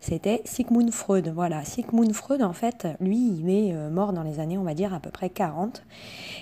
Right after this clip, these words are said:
et lui, il a fait de nombreuses, nombreuses études et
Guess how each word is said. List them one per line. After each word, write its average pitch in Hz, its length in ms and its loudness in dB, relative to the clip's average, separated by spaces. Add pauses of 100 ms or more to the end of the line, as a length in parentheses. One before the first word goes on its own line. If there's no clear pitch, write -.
(140)
et 208 140 6
lui, 214 320 6 (760)
il 208 120 6
a 196 60 6
fait 240 200 2
de 214 260 4
nombreuses, 226 540 4
nombreuses 208 420 4
études 254 400 0 (160)
et 185 320 4